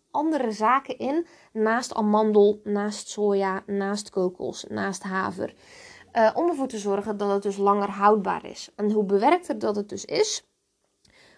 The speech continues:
hoe, eh, meer toxines er dus in zitten voor jouw systeem. En dat geldt dus ook voor de zuivelvervangers.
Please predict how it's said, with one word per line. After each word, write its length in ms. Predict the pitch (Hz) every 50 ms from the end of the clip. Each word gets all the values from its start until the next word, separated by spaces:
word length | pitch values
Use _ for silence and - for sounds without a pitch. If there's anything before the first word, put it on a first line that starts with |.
| _ _ -
hoe, 280 | 240 240 240 240 240 - -
eh, 300 | - 220 214 214 208 208 202 -
meer 540 | - 214 208 214 220 233 262 269 277 277 -
toxines 560 | - 254 240 - - - 269 269 302 320 -
er 160 | - - 131 240
dus 160 | 254 247 240
in 200 | 240 247 254 262
zitten 480 | 240 247 262 247 247 247 247 - -
voor 300 | 190 190 202 214 214 208
jouw 200 | 208 202 185 185
systeem. 600 | 196 - - - 190 - - - 175 135 123 - - _ - - - _ -
En 100 | - 339
dat 140 | 359 349 359
geldt 240 | - 320 302 294
dus 180 | - 254 233 285
ook 220 | 320 320 302 302
voor 160 | - - 220 220
de 100 | 208 208
zuivelvervangers. 1120 | 202 214 202 202 214 247 233 214 214 196 190 - 190 - 190 139 110 - - - - -